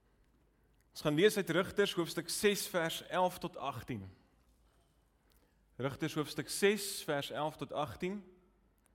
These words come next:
En as jy nie 'n Bybel by jou het nie, kan jy gerus ook volg op die skerm hier agter. Ek lees uit die nuwe vertaling uit. Die gedeelte wat ons gaan lees, word baie keer na verwys as die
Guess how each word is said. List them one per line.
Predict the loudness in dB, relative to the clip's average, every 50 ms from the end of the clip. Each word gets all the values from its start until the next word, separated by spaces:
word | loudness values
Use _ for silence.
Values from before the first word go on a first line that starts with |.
| _ _ _ _ _ _ _ _ -4
En | -2 -2
as | 0 0
jy | 2
nie | 4 6
'n | 6
Bybel | 6 6 6 6 6 4 2
by | 2 2
jou | 2 2 0
het | 0 -2 -2
nie, | -4 -4 -2
kan | -2 0 0
jy | 0 -2
gerus | -2 -2 0 0 0 -2 -2 -4
ook | -8 -8 -6
volg | -4 -4 -4 -4 -6 -10
op | -10
die | -8 -8 -8
skerm | -4 -2 0 0 0 0 -2
hier | -2 0
agter. | 0 0 0 0 0 -2 -2 -2 -4 -10 -20 -20 _ _ _ _ _ _ _ _ _ _ -20 -20 -20 -20 _ _ _ _ _ _ _ _ _ _ -6
Ek | 0 2
lees | 4 4 4
uit | 2 2 2
die |
nuwe | 2 2 2 2 0
vertaling | -2 -4 -4 -2 0 0 0 0 -2 -2
uit. | -4 -6 -8 -8 -8 -8 -8 -8 -12 -20 _ _ _ _ _ _ _ _ _ _ _
Die | 0 2
gedeelte | 2 4 8 8 10 10 10 10
wat | 10 10
ons | 10 8 8 6
gaan | 2 2 2 2
lees, | 4 6 6 6 4 2 -4 -6 -8 -12 -16 -20 -20 -14 0 2
word | 2 4 6
baie | 6 6 6 6 4
keer | 4 4 4 4
na | 4 2
verwys | 2 0 -2 0 2 2 2 2 2 0 -2 -4
as | -4 -4 -4 -4 -2
die | 0 2 2